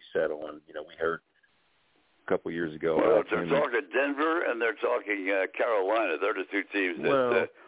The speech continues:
Speaker 2: he said discussions, <clears throat> not, not interviews, but discussions.
Speaker 1: Well, we have another week before we get to Black Monday, and you'll see, you know, some other options, I think, crop up. I, my belief is that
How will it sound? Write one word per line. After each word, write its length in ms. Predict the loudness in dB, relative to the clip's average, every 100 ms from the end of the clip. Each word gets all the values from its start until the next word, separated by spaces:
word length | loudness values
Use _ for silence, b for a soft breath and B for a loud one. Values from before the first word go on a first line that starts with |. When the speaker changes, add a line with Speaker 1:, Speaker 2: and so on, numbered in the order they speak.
| B B B B
Speaker 2:
he 180 | -2 -2 2
said 320 | 0 0 -4
discussions, 800 | -6 -4 -2 0 0 -2 -6 -6 -14
<clears throat> 260 | -20 -12 -2
not, 160 | -2 -2 0
not 200 | 2 2
interviews, 520 | 2 2 2 0 0 -4
but 120 | -4
discussions. 640 | -4 -10 0 0 0 -8 -12 -20 -20 _ _ _ _ _ _ _ -2
Speaker 1:
Well, 200 | 2 4
we 100 | 4
have 160 | 2
another 300 | 2 2 2 -2
week 240 | -6 -12 -10
before 260 | -10 -6 -6
we 100 | -2
get 200 | -4 -6
to 80 | -4
Black 260 | -4 -4
Monday, 380 | -6 -6 -6 -6
and 100 | -8
you'll 120 | -12 -12
see, 320 | -10 -10 -10 -16 _ _ _ _ -12
you 100 | -8
know, 180 | -8 -8
some 100 | -4
other 340 | 0 0 0 -4 _
options, 360 | -2 -2 -4 -4
I 80 | -6 -4
think, 180 | -10
crop 320 | -2 -2 0 -2
up. 200 | -2 0
I, 100 | -2 B B B _ -2
my 160 | 0
belief 320 | 0 -4 -6 -8
is 100 | -12
that 100 | -14